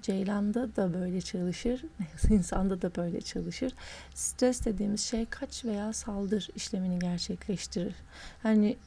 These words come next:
e, adrenal bezleri vücudun adrenalin ve kortizol gibi stres hormonlarıyla doldurur.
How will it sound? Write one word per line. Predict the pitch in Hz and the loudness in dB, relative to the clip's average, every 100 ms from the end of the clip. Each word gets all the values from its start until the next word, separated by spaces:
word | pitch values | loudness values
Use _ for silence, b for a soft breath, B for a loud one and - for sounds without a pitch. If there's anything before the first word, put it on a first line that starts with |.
| - | -4
e, | 208 196 196 196 202 202 214 - - - - - - - - - - - - B B B B B B | 0 2 2 2 2 0 -2 -8 -14 -14 -18 -20 -20 -20 -20 -20 -20 -18 -18 B B B B B B
adrenal | 208 226 196 233 254 254 262 | 4 6 8 8 8 8 8
bezleri | 262 233 220 190 175 185 285 - - B B | 6 4 2 2 2 0 -2 -10 -20 B B
vücudun | 214 220 196 214 196 247 339 | 4 6 6 4 6 4 4
adrenalin | 214 208 190 214 214 214 262 | 2 2 4 6 6 6 6
ve | 247 | 6
kortizol | 247 226 214 226 226 233 214 | 4 0 0 -2 0 2 2
gibi | 185 185 | 0 0
stres | - - 233 226 | -2 0 0 2
hormonlarıyla | 202 185 180 175 175 175 185 180 175 | 0 0 0 0 0 0 0 0 0
doldurur. | 170 170 - 180 - | -2 -2 -2 -4 -4